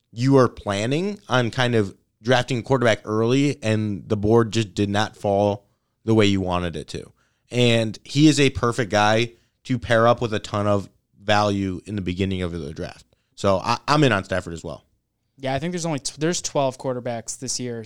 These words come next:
Speaker 2: that I like, and then after that there is a significant teardrop. So, but I'm in on Stafford as well.
Speaker 1: And the good news is most of you guys are gonna be in twelve team leagues, so you should be at le-, able to at least grab one of these kind of safer options.
Speaker 2: Yes.
Speaker 1: All right, well, uh, I'm gonna go ahead and move on to one of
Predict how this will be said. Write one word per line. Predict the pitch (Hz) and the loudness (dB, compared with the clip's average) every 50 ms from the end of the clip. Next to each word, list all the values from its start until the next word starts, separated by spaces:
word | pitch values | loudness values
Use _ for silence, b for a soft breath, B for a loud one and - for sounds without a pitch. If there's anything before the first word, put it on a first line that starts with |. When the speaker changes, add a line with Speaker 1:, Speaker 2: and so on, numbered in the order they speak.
| - | -10
Speaker 2:
that | - 127 123 120 | -8 -6 -6 -6
I | 113 - 123 120 | -6 -8 -10 -10
like, | 113 120 120 120 131 131 - | -8 -8 -6 -6 -6 -6 -8
and | 127 127 | -8 -8
then | 123 120 | -8 -8
after | 123 123 123 - 131 | -8 -10 -10 -8 -8
that | 127 123 123 117 | -6 -6 -6 -6
there | 127 123 | -8 -10
is | 123 117 117 | -10 -10 -10
a | 120 | -8
significant | 113 - 127 117 117 120 117 117 123 127 127 120 110 - 113 - - 110 95 - | -8 -8 -10 -10 -16 -18 -18 -18 -16 -14 -14 -14 -14 -14 -16 -16 -16 -16 -14 -14
teardrop. | - 110 107 101 95 98 98 95 - _ _ _ _ _ _ _ _ _ _ - | -14 -14 -14 -18 -18 -16 -18 -18 -18 _ _ _ _ _ _ _ _ _ _ -20
So, | - 110 104 113 - _ _ _ _ _ _ - | -18 -16 -16 -18 -20 _ _ _ _ _ _ -12
but | 127 123 | -8 -8
I'm | 123 123 | -6 -6
in | 123 120 | -6 -8
on | 113 113 | -8 -8
Stafford | - - 117 110 - - | -8 -8 -10 -12 -12 -16
as | 113 104 | -16 -14
well. | 110 107 - _ - | -14 -16 -10 _ 0
Speaker 1:
And | 160 165 170 | 2 2 4
the | 160 | 4
good | 151 196 190 | 4 4 4
news | 190 180 156 | 4 4 4
is | 160 160 143 | 4 4 4
most | 151 147 156 147 | 4 4 4 4
of | - | 4
you | 156 | 4
guys | 143 143 135 131 | 6 6 6 6
are | 135 | 4
gonna | 127 127 123 | 0 0 2
be | 120 120 | 2 2
in | 113 107 | 2 4
twelve | - 123 117 113 | 4 2 2 2
team | - 120 107 101 | 0 -2 -2 -2
leagues, | 92 90 98 120 147 147 | -2 0 0 0 0 0
so | - - | 0 2
you | 131 127 139 | 2 2 2
should | 147 - 208 202 170 | 0 0 0 -2 0
be | - 185 170 | 0 0 2
at | 147 | 2
le-, | 123 117 117 120 131 131 - _ _ - | 0 -2 -4 -4 -4 -4 -4 _ _ 0
able | - 135 135 120 117 | 4 4 4 4 2
to | - 131 120 | 2 2 2
at | 104 - | 2 2
least | 101 117 117 - | 0 0 0 -2
grab | - - 113 110 110 107 92 | 0 2 4 4 4 4 2
one | 92 87 95 107 107 | -2 -4 -4 -2 -2
of | 98 92 | -2 -2
these | 98 95 - - | -4 -4 -6 -6
kind | - - 117 107 | -8 -6 -6 -4
of | 95 87 | -4 -4
safer | - - - 98 98 - - 87 82 | -4 -4 -4 -6 -6 -6 -8 -8 -8
options. | 82 82 - - - _ - _ - - | -8 -10 -12 -14 -18 _ -20 _ -16 -14
Speaker 2:
Yes. | 120 - - - - - _ _ _ _ _ _ _ _ _ _ - | -14 -10 -10 -12 -12 -14 _ _ _ _ _ _ _ _ _ _ -4
Speaker 1:
All | - 156 | -2 -2
right, | 139 139 | 0 4
well, | 160 151 160 156 139 | 6 6 6 8 8
uh, | 147 147 143 139 | 6 6 6 6
I'm | 139 170 202 | 4 2 2
gonna | 214 196 | 2 4
go | 170 | 4
ahead | 160 165 156 | 4 4 4
and | 143 131 | 2 4
move | 127 131 127 | 4 4 4
on | 135 131 117 | 4 2 2
to | - 131 | 0 -2
one | 120 120 120 117 | -2 -2 0 2
of | 117 120 117 110 98 - | 4 4 4 2 0 -4